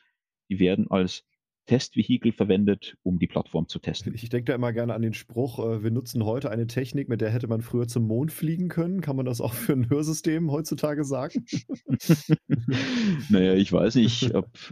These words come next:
Speaker 1: ähm, die wirklich mehrere Wireless-Systeme und, ähm, extrem geringen Stromverbrauch, äh, intus haben. Die Probleme sind ingenieursmäßig
Speaker 2: Mhm.
Speaker 1: einfach
Speaker 2: Okay.
Speaker 1: andere. Aber, ähm,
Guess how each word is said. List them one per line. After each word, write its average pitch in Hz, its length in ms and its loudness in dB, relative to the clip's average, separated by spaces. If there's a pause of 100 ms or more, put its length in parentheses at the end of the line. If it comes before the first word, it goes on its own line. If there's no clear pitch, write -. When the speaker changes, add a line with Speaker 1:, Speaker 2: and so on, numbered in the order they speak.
Speaker 1:
ähm, 92 560 4
die 98 160 4
wirklich 98 340 2
mehrere 98 380 6
Wireless-Systeme 104 1300 4
und, 92 680 2
ähm, 90 400 4
extrem 95 800 2 (320)
geringen 98 240 6
Stromverbrauch, 107 720 2
äh, 90 140 2
intus 110 320 2
haben. 104 240 4
Die 104 120 4
Probleme 113 640 4
sind 101 200 2
ingenieursmäßig 95 680 4
Speaker 2:
Mhm. 113 60 2
Speaker 1:
einfach - 280 -2
Speaker 2:
Okay. - 80 2
Speaker 1:
andere. 95 280 2 (240)
Aber, 90 520 2
ähm, 90 360 2